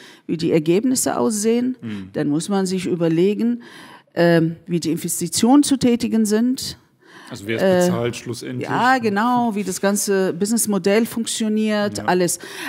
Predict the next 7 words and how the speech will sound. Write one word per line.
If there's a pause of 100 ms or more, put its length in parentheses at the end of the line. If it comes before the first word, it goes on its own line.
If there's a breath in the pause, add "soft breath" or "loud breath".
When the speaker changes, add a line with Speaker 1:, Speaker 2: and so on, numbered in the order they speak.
Speaker 1:
Aber
das
ist
alles, (300)
ist
alles
machbar.